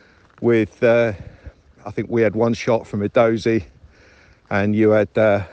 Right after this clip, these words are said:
you had that free header with the guy with the hairdo. Can't remember his name, sorry, who, uh, put it wide at the back post. Um, I thought we were gonna hang on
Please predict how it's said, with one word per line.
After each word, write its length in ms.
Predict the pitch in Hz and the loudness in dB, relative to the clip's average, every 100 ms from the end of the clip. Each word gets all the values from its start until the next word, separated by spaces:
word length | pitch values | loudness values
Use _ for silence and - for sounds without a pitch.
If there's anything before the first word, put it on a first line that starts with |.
| - _ - | -18 _ -6
you 60 | |
had 100 | 113 | -4
that 160 | 110 101 | -2 -6
free 280 | - 120 110 | -2 0 2
header 340 | 107 110 110 - - - - - _ - | 2 2 0 -2 -12 -16 -20 -20 _ -8
with 100 | 98 | -4
the 60 | |
guy 200 | 95 113 | 2 2
with 140 | 110 95 | 2 -2
the 60 | |
hairdo. 420 | 92 113 107 110 95 - _ | 0 2 2 0 -2 -10 _
Can't 160 | - | -10
remember 240 | 110 110 101 | -4 -2 -2
his 100 | 98 | -2
name, 220 | 110 107 | -2 -2
sorry, 380 | - 110 107 90 - - _ - - - _ _ | 0 2 2 0 -8 -10 _ -20 -20 -20 _ _
who, 220 | 110 104 | -2 2
uh, 60 | 107 | 2
put 180 | - 113 | 2 0
it 80 | 107 | 4
wide 220 | 113 110 | 2 2
at 80 | 101 | 0
the 40 | |
back 220 | 110 110 | -2 -2
post. 380 | - 110 104 - - - - - - - - - - _ - | 0 -2 -2 -8 -12 -6 -4 -4 -8 -12 -20 -20 -20 _ -2
Um, 680 | 117 120 123 123 123 120 | 2 4 4 2 0 -2
I 100 | 127 | -2
thought 500 | 123 - - 175 151 | -4 -2 4 6 4
we 120 | 131 | 2
were 120 | 123 117 | -2 0
gonna 180 | 120 | 0
hang 220 | 107 117 117 | 0 -2 2
on 200 | 123 | 0